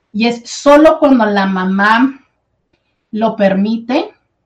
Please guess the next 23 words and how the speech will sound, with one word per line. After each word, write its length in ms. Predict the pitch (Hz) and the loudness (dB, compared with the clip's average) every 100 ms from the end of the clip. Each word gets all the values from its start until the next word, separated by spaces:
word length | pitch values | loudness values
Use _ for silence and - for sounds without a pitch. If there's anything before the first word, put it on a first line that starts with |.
| _ _ _ _ - | _ _ _ _ -10
es 180 | 208 208 | -8 -4
que 100 | 269 | -6
todo 420 | - 254 254 254 | -2 -2 0 -2
esto 240 | 247 240 | -4 -8
también 340 | 233 202 202 220 | -6 -4 -4 -6
se 120 | 214 | -10
puede 280 | 202 196 190 | -4 -4 -2
dar. 180 | 180 | -4
Entonces, 680 | 180 170 190 180 214 214 214 _ _ _ _ - | -6 -10 -10 -8 -6 -6 -8 _ _ _ _ -6
mi 200 | 226 240 | -2 0
reconocimiento 1300 | 233 220 220 214 220 208 226 247 247 - 262 269 277 | 0 -2 -2 -4 -4 -4 -2 -2 -4 -2 0 2 2
y 80 | 226 | -2
mando 360 | 220 220 226 | -2 -2 0
un 220 | 226 233 226 | -2 -2 -2
fuerte 340 | 247 247 254 | -4 -4 -4
abrazo 380 | 214 208 220 233 | -4 -2 -2 -4
a 100 | 220 | -4
todas 280 | 214 214 214 | -4 -4 -4
esas 260 | 233 220 | -8 -6
mujeres 580 | 214 196 214 220 247 - _ _ - | -6 -4 -4 -4 -6 -10 _ _ -6
que 120 | 214 | 0
han 220 | 214 220 | 2 2
sido 720 | 226 262 240 226 233 240 262 | -2 -4 -4 -2 0 0 -4